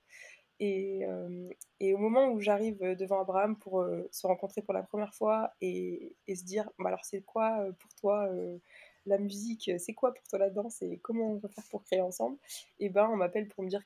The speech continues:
que cette, euh, cette possibilité de jouer est annulée. <laughs> Donc, euh, du coup, je me, je me retrouve devant lui un peu dépourvue en disant, bah, bon, je sais pas, euh, ce qu'on va, je sais pas ce qu'on va faire. Enfin,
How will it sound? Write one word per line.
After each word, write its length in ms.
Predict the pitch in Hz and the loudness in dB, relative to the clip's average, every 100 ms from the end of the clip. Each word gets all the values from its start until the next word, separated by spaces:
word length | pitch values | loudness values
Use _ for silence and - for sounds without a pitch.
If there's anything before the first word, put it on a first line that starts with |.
| - | -6
que 400 | 180 175 175 170 | -6 -6 -6 -8
cette, 360 | 170 - 180 180 | -12 -12 -10 -6
euh, 220 | 175 170 | -4 -6
cette 200 | 165 180 _ _ - | -8 -14 _ _ -6
possibilité 640 | 196 - 185 185 190 214 | -6 -6 -8 -8 -6 -2
de 140 | 185 | 0
jouer 240 | 185 202 226 | 0 0 0
est 140 | 202 | 2
annulée. 400 | 185 190 202 285 _ | 2 2 -2 -4 _
<laughs> 60 | |
Donc, 180 | 214 175 - - | -12 -12 -10 2
euh, 40 | 208 | 4
du 180 | 202 208 | 4 0
coup, 100 | 285 | 0
je 180 | 254 - | 0 0
me, 200 | 190 - - - - - | -2 -2 -8 -14 -14 -12
je 160 | - | -4
me 60 | 208 | -4
retrouve 240 | - 233 | -2 -2
devant 240 | 202 185 196 208 | 0 2 4 4
lui 140 | 226 | 4
un 80 | 202 | 2
peu 300 | 202 196 190 | 0 -6 -4
dépourvue 480 | 190 190 190 202 233 | -6 -10 -10 -6 -2
en 120 | 208 | 0
disant, 300 | 190 185 214 | -2 0 0
bah, 220 | 208 - - 64 - - _ - - - _ _ - | 2 2 2 -2 -8 -14 _ -14 -14 -14 _ _ -12
bon, 100 | 170 | -8
je 80 | |
sais 80 | 190 | -6
pas, 260 | 185 190 190 | -2 -2 -2
euh, 160 | 180 175 175 | -4 -8 -10
ce 80 | - | -12
qu'on 120 | 180 | -10
va, 280 | 175 175 175 202 _ _ - - - _ _ - | -8 -10 -12 -16 _ _ -20 -20 -20 _ _ -12
je 60 | - | -8
sais 80 | - | -4
pas 80 | 190 | -2
ce 60 | |
qu'on 80 | 196 | 0
va 100 | 185 | -2
faire. 220 | 180 220 - | 0 -2 0
Enfin, 240 | 175 175 | 0 0